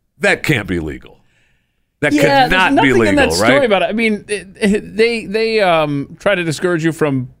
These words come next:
Speaker 2: pouring, like, hot grease down a drain,
Speaker 1: Right.
Speaker 2: right? But
Speaker 1: Right.
Speaker 2: animal
Speaker 1: I
Speaker 2: fat
Speaker 1: mean,
Speaker 2: is good.
Speaker 1: everybody knows you're supposed to sneak outside and dump it down the sewer drain when nobody's looking,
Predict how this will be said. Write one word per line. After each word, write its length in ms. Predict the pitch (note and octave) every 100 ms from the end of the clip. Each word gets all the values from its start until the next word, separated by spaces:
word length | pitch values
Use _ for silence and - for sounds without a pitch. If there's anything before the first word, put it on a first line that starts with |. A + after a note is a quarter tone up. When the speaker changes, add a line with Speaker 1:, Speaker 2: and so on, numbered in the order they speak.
| -
Speaker 2:
pouring, 320 | G3 E3+ D3+
like, 240 | D3+ C#3 - C#3 C#3+ D3+
hot 320 | F3+ F3 C3
grease 400 | C#3+ D#3 A3+ -
down 240 | D3 C3
a 80 | B2+
drain, 400 | B2+ B2+ C3 A3+
Speaker 1:
Right. 320 | A#3+ A#3 F3
Speaker 2:
right? 300 | F3+ G3+ - - _ _ -
But 240 | F#3 E3+ F3
Speaker 1:
Right. 40 | D#3+ G3
Speaker 2:
animal 260 | G3 G3 G3 - _ -
Speaker 1:
I 80 | D#3
Speaker 2:
fat 240 | E3+ F3+ -
Speaker 1:
mean, 40 | F#3+
Speaker 2:
is 100 | D3
good. 100 | D3+
Speaker 1:
everybody 320 | A3 B3+ E3+
knows 240 | D3+ C#3+ B2+
you're 80 |
supposed 300 | A2 C#3+ A#2
to 100 | B2
sneak 340 | A2 A2+ C3 C3+
outside 380 | A#2+ G2+ A#2+ A2
and 120 | G2
dump 240 | A2 A2
it 120 | G#2
down 260 | F2+ G#2 G2+
the 140 | F#2
sewer 320 | - A#2 G2+ F#2+
drain 420 | F#2+ G2 B2 C#3
when 120 | A#2
nobody's 420 | G#2 G2+ F#2+ F2+ F2
looking, 460 | G2+ D3 D3+ D#3